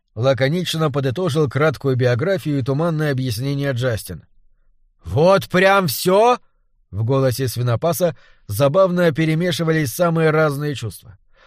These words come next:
Он явно был не готов поверить во всё рассказанное, но и открыто спорить не решался.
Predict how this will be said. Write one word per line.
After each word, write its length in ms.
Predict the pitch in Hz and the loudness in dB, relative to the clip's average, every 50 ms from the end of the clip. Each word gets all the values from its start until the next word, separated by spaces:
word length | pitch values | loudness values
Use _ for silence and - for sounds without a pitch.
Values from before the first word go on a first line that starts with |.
| _ _ | _ _
Он 160 | - 113 127 | -4 -2 -2
явно 460 | 131 135 143 180 185 170 165 170 170 | 0 2 2 4 4 4 2 2 2
был 180 | 156 170 175 170 | 2 2 2 2
не 160 | 165 170 180 | 2 0 0
готов 420 | 170 165 175 - - 175 139 113 - | 2 2 2 2 2 0 0 0 -2
поверить 480 | - 135 127 139 180 190 175 165 123 127 | -2 -2 0 2 2 2 2 0 0 -2
во 100 | 151 135 | -2 -2
всё 180 | 110 - 135 | -2 -2 -2
рассказанное, 680 | 120 120 110 - - 151 160 156 185 202 220 226 214 - - _ _ _ _ | -2 -2 -4 -4 -4 -4 -4 -4 -4 -4 -4 -6 -6 -8 -12 _ _ _ _
но 240 | 135 139 151 156 170 | -4 0 0 2 2
и 60 | 202 | 2
открыто 500 | 220 220 - - 151 151 147 - 185 190 | 0 -2 -2 -2 -2 -2 0 0 -2 -4
спорить 460 | - - - 131 135 131 139 127 - | -4 -6 -4 -2 -2 0 -2 -4 -4
не 180 | 131 135 135 135 | -6 -4 -4 -2
решался. 540 | 135 127 - - 107 95 90 - - - | -4 -4 -4 -6 -6 -8 -10 -14 -20 -20